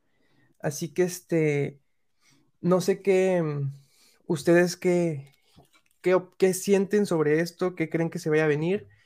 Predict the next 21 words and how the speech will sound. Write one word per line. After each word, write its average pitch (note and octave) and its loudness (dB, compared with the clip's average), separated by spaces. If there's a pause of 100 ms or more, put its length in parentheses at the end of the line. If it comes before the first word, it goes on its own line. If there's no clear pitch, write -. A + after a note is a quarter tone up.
(240)
Y D#3 -2
después D3+ 2
de E3 2
esta F3 -2
como D#3 -4
que C#3 -4 (1040)
opinión E3 2
de F#3 2
lo F#3 2
que D#3 -4
tenemos, F3 -2
les D3 -2
voy D3+ 2
a E3 2
contar D3 0
la D3+ 2
visión D3+ -2
que D3+ 2
tenía D3+ -2
Zack D3+ -4
Snyder D#3+ -2